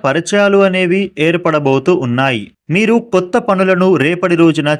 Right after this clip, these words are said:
చేపడతారు. సంఘంలో మీకు గౌరవ మర్యాదలు అనేవి పెరుగుతాయి. విలువైన సమాచారం ఒకటి తెలుస్తుంది. కాంట్రాక్టులు కూడా లభిస్తాయి. ఆధ్యాత్మిక చింతన బాగా పెరుగుతుంది.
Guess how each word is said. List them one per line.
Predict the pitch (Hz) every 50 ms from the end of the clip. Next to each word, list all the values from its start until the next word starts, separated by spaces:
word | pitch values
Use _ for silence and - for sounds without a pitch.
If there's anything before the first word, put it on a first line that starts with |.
| -
చేపడతారు. | 147 135 131 131 139 123 131 - - 131 127 123 120 117 - - _ _ _ _ _ - - 143
సంఘంలో | 135 139 151 175 220 226 226 240 233 233 226 214
మీకు | 220 214 208 - 190 202 185 131 117 127
గౌరవ | 135 160 170 180 175 180 165 151
మర్యాదలు | 151 147 156 160 160 160 151 156 165 165 165 165 165 - - 139
అనేవి | 139 139 135 127 131 160 165 -
పెరుగుతాయి. | 135 120 127 123 139 135 - 131 127 131 127 110 - _ _ _ _ _ - 120 117
విలువైన | 151 185 220 240 240 240 233 220 220 214 -
సమాచారం | 151 139 156 180 190 190 - 196 185 180 185 185 180 180 - 147
ఒకటి | - 156 139 156 160 175 175 -
తెలుస్తుంది. | - 123 135 147 143 - - 131 117 117 135 131 113 - _ _ _ _ _ -
కాంట్రాక్టులు | 135 139 165 196 196 208 226 226 220 220 - 202 190 190 190 190
కూడా | 175 175 170 185 175 135
లభిస్తాయి. | 120 120 117 135 143 - - - 147 135 135 139 135 120 - _ _ - 127 127
ఆధ్యాత్మిక | 139 160 139 127 180 196 208 202 - 202 208 - 196 190
చింతన | - 160 156 156 180 175 165 160 151 156
బాగా | 156 151 135 131 143 160 160 - -
పెరుగుతుంది. | 127 120 127 131 151 147 - 127 120 123 131